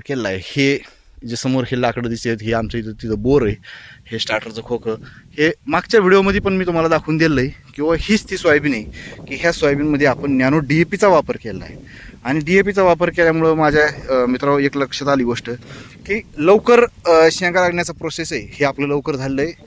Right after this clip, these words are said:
अ, वीस दिवसाच्या, अ, नंतर आपण नॅनो डीएपीची फवारणी घेतली ती वीस का पंचवीस दिवसाला. तर, अ, ती फवारणी केल्यामुळं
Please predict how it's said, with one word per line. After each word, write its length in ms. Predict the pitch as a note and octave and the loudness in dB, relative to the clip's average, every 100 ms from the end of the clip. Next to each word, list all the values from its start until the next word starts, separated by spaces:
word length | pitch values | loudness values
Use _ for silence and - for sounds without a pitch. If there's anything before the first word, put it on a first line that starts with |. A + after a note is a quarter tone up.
| - - - - | -20 -18 -20 -12
अ, 260 | A#2+ B2 | -6 -2
वीस 320 | B2 B2 F3+ D3+ | -2 0 0 2
दिवसाच्या, 560 | D#3+ D3 C3+ C#3+ C#3+ D3 - _ _ - | 0 0 -2 2 2 0 -6 _ _ -4
अ, 460 | B2 A#2 A2 A2 | -2 0 -2 -2
नंतर 300 | A2+ C3+ C3 | 2 0 2
आपण 440 | C#3+ B2 B2+ C3 C3 - | 2 2 0 0 0 -2
नॅनो 200 | B2 C#3 | 0 2
डीएपीची 400 | C#3 B2+ B2 A#2 | 2 0 0 -8
फवारणी 320 | - A2+ C3 | -4 -2 -2
घेतली 180 | A2 G#2+ | -2 -6
ती 140 | A2 | -4
वीस 200 | G#2+ A#2 | -4 -4
का 100 | - G#2+ | -6 -6
पंचवीस 260 | A#2 A#2 | -4 -4
दिवसाला. 300 | G#2+ G2+ G2 D#3 - _ _ _ _ _ _ _ _ - _ | -4 -4 -4 -6 -8 _ _ _ _ _ _ _ _ -20 _
तर, 120 | C#3+ - - - - - _ | -20 -20 -20 -20 -20 -20 _
अ, 200 | B2 A#2+ A#2+ | -12 -8 -6
ती 100 | - | -6
फवारणी 340 | - C3 D3 D3+ | -2 0 0 0
केल्यामुळं 460 | C#3+ C3+ C3+ C#3+ | 0 0 0 -2